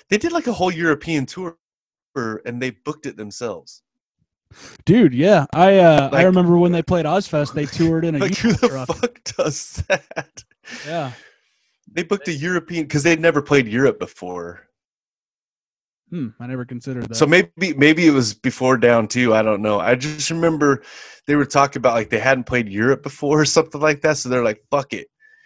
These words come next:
Speaker 1: And that was kinda like their big comeback was they fucking played, uh, they played fucking Europe,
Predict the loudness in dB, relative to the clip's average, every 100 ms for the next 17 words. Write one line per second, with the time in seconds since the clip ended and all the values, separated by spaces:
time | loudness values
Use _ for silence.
0 | _ _ -4 0 0 -2 -4 -6 -2 0
1 | 0 0 -4 -2 -4 -4 -4 -2 -4 -4
2 | -8 -10 -6 -6 -6 -8 -8 -10 -6 -4
3 | -4 -6 -10 _ _ _ _ _ _ _
4 | _ _ -10 -8 -6 -10 -8 -8 -8 -8
5 | -12 -12 -14 -14 -10 -8 -10